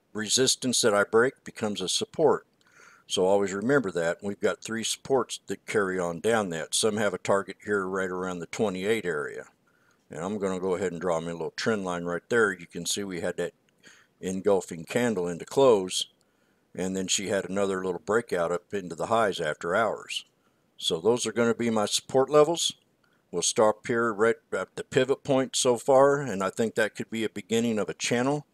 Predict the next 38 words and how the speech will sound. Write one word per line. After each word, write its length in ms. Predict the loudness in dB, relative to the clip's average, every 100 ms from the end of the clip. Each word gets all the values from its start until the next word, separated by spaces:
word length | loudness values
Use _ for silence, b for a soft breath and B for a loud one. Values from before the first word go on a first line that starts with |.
| b b b b
at 140 | -8 -6 0
thirty-three 500 | 0 -2 -8 -10 -6
ten, 380 | -2 2 2 -2 -10 b b b b
with 160 | -10 -8
your 100 | -8
first 340 | -2 0 0
support 360 | -2 0 0 2
right 160 | 2 2
around 340 | 2 0 -2 0
thirty, 360 | 2 2 -4 -14 _ _ _ _ _ _
your 140 | -8 0
second 400 | 2 2 0 -4
one 160 | -2
at 140 | -4 -2
twenty-eight 500 | -2 0 0 -2 -2
sixty-five 840 | -2 -2 -6 -8 -2 2 2 2
and 160 | -2 -6
twenty-six 680 | -6 -4 -2 -2 -2 -4 -6
eighty. 420 | -6 -6 -10 -20 _ _ -14
And 80 | -10
if 100 | -8
we 80 |
can 140 | -6 -6
keep 260 | -6 -2
it 120 | -2 -2
above 360 | -4 4 4 6
that 240 | 2 0
two 220 | -4 -4 0
hundred, 280 | 0 0
we'll 140 | -4 -6
be 140 | -6
doing 340 | -4 -2 -2 -2
good. 380 | 2 4 2 -4 _ B B B -10
If 260 | -8 -6 -2
not, 320 | 0 2 0
it'll 180 | -2 -4
pull 220 | -2 -2
back 320 | 0 0 0